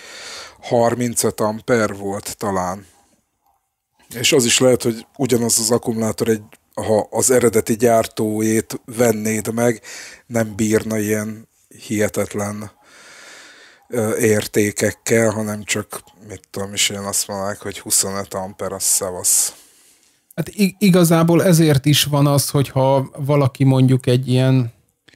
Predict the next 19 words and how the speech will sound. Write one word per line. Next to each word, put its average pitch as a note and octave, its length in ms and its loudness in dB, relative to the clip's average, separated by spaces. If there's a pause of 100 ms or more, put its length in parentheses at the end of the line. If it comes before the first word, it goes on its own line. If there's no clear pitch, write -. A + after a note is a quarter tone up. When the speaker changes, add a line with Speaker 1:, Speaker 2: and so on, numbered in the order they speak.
(640)
Speaker 2:
over D3 420 4
kétszáz B2 500 2
wattos - 420 -4
cuccot - 500 -2 (500)
használ, B2 440 0
mert A2+ 160 0
mondjuk A2+ 420 -2
a, A2+ 300 0 (260)
az A#2 120 -6
Evolve-nak A#2+ 500 2
is A#2+ 120 -12
van A#2 180 0
ilyen A2 160 0
elektronikája, A#2 1000 0
akkor B2 500 0 (640)
baromi B2+ 600 4 (200)
jó C3 280 2
eséllyel A#2+ 680 2
abban A#2+ 500 0